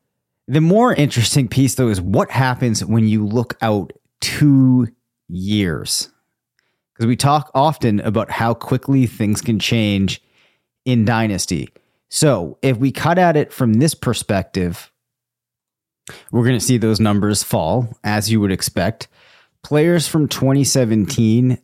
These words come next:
that were still in the top twenty in twenty nineteen, there were just seven of them. If you're curious, it's David Johnson, Le'Veon Bell, Odell Beckham, Julio Jones, Ezekiel Elliott, Michael Thomas, and Todd Gurley.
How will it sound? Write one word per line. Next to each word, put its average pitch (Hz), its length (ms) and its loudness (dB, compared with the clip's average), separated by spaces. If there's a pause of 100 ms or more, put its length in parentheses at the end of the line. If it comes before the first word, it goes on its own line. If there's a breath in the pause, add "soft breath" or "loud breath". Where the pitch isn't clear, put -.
that 101 180 -2
were 92 100 -2
still 139 340 0
in 127 80 2
the 113 80 0
top 113 240 -2
twenty 117 320 0
in 98 100 -2
twenty 98 240 -2
nineteen, 92 800 -2 (680)
there 117 200 -2
were 120 120 2
just 104 320 -2
seven 101 320 0
of 80 200 -2
them. 80 300 -2
If 80 180 -6
you're 82 100 -6
curious, 120 720 -2
it's - 180 -10
David 85 380 -4
Johnson, 101 580 -2
Le'Veon 90 540 -2
Bell, 87 480 -2
Odell 90 280 -2
Beckham, 85 520 -4
Julio 87 320 -4
Jones, 82 440 -4
Ezekiel 90 440 -4
Elliott, 82 420 -6
Michael 87 300 -4
Thomas, 80 560 -4 (840)
and 98 140 -2
Todd 90 300 -2
Gurley. 87 440 -2